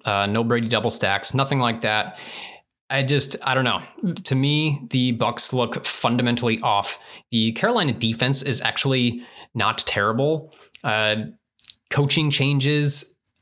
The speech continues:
usually have quite an impact for the next game or two, maybe even the rest of the season. But that's something that shouldn't be undervalued or, um, that isn't weighed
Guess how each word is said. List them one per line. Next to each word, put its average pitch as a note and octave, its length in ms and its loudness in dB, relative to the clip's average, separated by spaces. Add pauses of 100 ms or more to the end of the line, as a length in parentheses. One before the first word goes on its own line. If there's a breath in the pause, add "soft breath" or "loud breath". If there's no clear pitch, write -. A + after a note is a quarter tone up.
(260)
usually C#3 640 2
have A2+ 500 -2
quite A2+ 280 -2
an A#2+ 100 2
impact A#2 520 0
for A2+ 680 0 (800)
the A2+ 120 0
next A2 300 0
game A2 280 2
or A#2 60 2
two, C3 460 2 (460 loud breath)
maybe B2 240 2
even C3+ 240 0
the C3+ 80 2
rest B2+ 200 2
of C3+ 60 2
the C3 80 2
season. C3+ 680 2
But A2+ 340 0
that's B2+ 180 2
something C#3 320 0
that G#2+ 380 -2
shouldn't B2+ 420 2
be A#2 380 2 (1500)
undervalued A2 1600 0
or, G2+ 460 0 (520 loud breath)
um, A2 300 0
that A2 260 0
isn't A#2+ 360 0 (440)
weighed A2 720 0